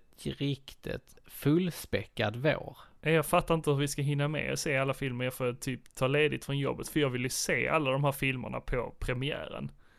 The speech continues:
Speaker 2: Eh,
Speaker 1: Mm.
Speaker 2: för det är ju alltid så att när man, om man väntar till helgen efter premiären, då är det, då är det lite sämre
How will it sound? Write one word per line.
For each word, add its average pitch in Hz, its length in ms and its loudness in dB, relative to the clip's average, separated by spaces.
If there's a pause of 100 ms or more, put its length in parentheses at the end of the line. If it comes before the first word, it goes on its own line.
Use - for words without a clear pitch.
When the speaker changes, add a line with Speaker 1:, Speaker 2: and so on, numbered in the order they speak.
(300)
Speaker 2:
Eh, 123 420 -2
Speaker 1:
Mm. 143 380 2
Speaker 2:
för - 140 -6
det 185 200 2
är 165 60 8
ju 156 140 4
alltid 151 380 2
så 127 300 2
att - 340 -2 (720)
när 156 220 4
man, 160 480 2
om 160 180 2
man 160 180 4
väntar 165 380 2
till 135 160 -6
helgen 120 600 0
efter - 420 -4
premiären, - 840 -6 (640)
då 165 280 2
är 139 400 4
det, 135 680 2 (720)
då 185 80 -2
är 220 140 2
det 190 60 -4
lite 196 220 -2
sämre - 440 -2